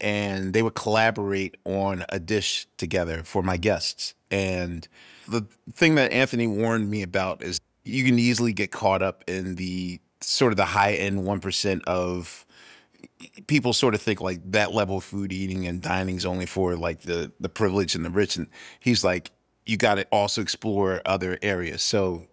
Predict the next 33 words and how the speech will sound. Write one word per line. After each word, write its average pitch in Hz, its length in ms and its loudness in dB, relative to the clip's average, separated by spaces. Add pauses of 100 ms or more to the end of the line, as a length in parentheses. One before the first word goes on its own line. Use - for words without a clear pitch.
in 107 120 0
about 104 440 2 (180)
two 143 240 2
months, 113 560 2 (720)
we 113 880 2 (360)
wanted 127 300 4
to 117 80 0
mix 113 360 2
up, 104 280 2
not 110 240 2
just 107 160 -4
have 101 340 0
Michelin 101 500 -2
and 92 180 -2
James 98 380 -2
Beard 95 340 0
chefs 95 360 0
over, 90 260 -2
but, 82 340 -4 (480)
like, 85 360 -2
local 104 360 2
people 98 300 -4
that 92 160 -2
we 92 100 -10
could 92 200 -2
amplify. 98 580 0 (280)
And 117 160 4
it 117 40 0
just 143 200 0
so 135 100 4
happens 131 480 0
that, 101 200 -2
um, 90 380 -8